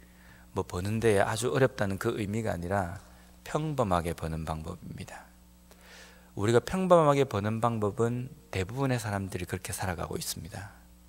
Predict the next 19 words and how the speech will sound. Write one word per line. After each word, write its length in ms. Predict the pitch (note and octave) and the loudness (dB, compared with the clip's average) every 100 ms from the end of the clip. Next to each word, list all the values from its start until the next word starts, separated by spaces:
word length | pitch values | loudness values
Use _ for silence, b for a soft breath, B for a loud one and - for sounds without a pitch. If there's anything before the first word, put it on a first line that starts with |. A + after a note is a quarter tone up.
| - - | -18 -6
고생하면서 1000 | F#2 G#2+ G2 G#2+ G#2+ G2 F#2+ A#2 D3+ - B B - | -2 -2 -2 -2 -2 -2 2 2 2 -2 B B -8
돈을 260 | - F2 F#2 | -4 -2 -2
법니다. 500 | D#2+ D2+ D#2 D#2+ G2 - - B B B B B B | -2 -6 -8 -10 -12 -18 -20 B B B B B B
그런데 580 | - A#2+ A#2+ B2+ F2+ G2+ - | -2 4 8 6 6 -4 -4
몇몇 500 | G#2 A2 A#2+ B2+ - - - - - - - - - - - - - - | 0 2 6 8 6 0 -20 -20 -20 -20 -20 -20 -20 -20 -20 -20 -18 0
방법들 580 | A2+ A#2 A2+ - G2+ F2+ | 2 6 4 4 -2 0
중에는 600 | - G2 F2+ G#2+ F2 F2 B B B | -2 -2 0 -2 -2 -8 B B B
쉽게 500 | - - - - A#2+ | -8 -8 -6 -2 -2
돈을 260 | G2+ F2+ F2 | 0 -4 -2
버-, 340 | F2 E2+ E2+ | -4 -4 -4
버는 300 | - E2+ E2 | -4 -2 -2
방법들이 500 | F2 E2 D#2+ - E2 | -4 -4 -6 -6 -6
있습니다. 540 | D2+ - E2 - G#2+ - - - - - B B B B B B B B | -6 -8 -10 -12 -16 -18 -20 -20 -20 -20 B B B B B B B B
그런데 260 | - A#2+ C3 | -4 2 2
이 40 | |
쉽게 380 | B2+ - - E3+ | 2 0 4 4
돈을 360 | C#3 B2+ B2+ C3 | 6 4 6 4
버는 300 | A2+ A2+ A2+ | 2 0 2
방법은 800 | B2+ C3 A2+ A#2+ B2+ E2+ E2+ | 0 4 4 6 4 4 -2